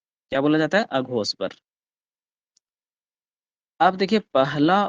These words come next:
और दूसरा को अघोष क्यों बोलते हैं? क्योंकि क और ख को जब बोलते हैं तो इनके उच्चारण में आपको क्या होता है ना कि ज्यादा तो गूंजता नहीं है साउंड, और जब नहीं गूंजता है तो इसी वजह से इनको कौन सा वर्ण बोल रहा है? ये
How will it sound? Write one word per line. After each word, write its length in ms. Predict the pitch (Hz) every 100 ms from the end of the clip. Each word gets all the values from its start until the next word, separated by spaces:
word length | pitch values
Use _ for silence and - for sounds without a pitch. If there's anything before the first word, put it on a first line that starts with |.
| -
और 400 | 147 147 156 175
दूसरा 480 | 143 131 127 156 165
को 120 | 160
अघोष 540 | - 127 135 131 156 156
क्यों 160 | 160 139
बोलते 200 | 107 113
हैं? 80 | 110
क्योंकि 260 | 160 165 175 -
क 40 |
और 300 | 180 190 180 170
ख 180 | 160 147
को 120 | 185
जब 180 | 175 151
बोलते 360 | 117 113 113 165
हैं 300 | 101 113 147
तो 120 | 160 -
इनके 360 | 135 139 139 185
उच्चारण 500 | 151 - 139 151 170
में 180 | 170 175
आपको 360 | 120 120 - 165
क्या 160 | 160 165
होता 160 | 156
है 40 | 143
ना 80 | 170
कि 120 | 170
ज्यादा 380 | 135 123 135 170 151 127
तो 120 | - -
गूंजता 680 | 120 123 - 143 165 170 196
नहीं 140 | 180
है 80 | 131
साउंड, 220 | - 95 - _ _ _
और 80 | -
जब 180 | 127 139
नहीं 380 | 131 127 139 196
गूंजता 360 | 180 190 175 190
है 200 | 190 190
तो 360 | 196 _ _ 139
इसी 180 | 139 170
वजह 160 | 160
से 120 | 165
इनको 180 | 165 160
कौन 200 | 160 151
सा 120 | 156 175
वर्ण 260 | 165 160
बोल 180 | 160 160
रहा 220 | 160 160
है? 60 | 165
ये 180 | 165 202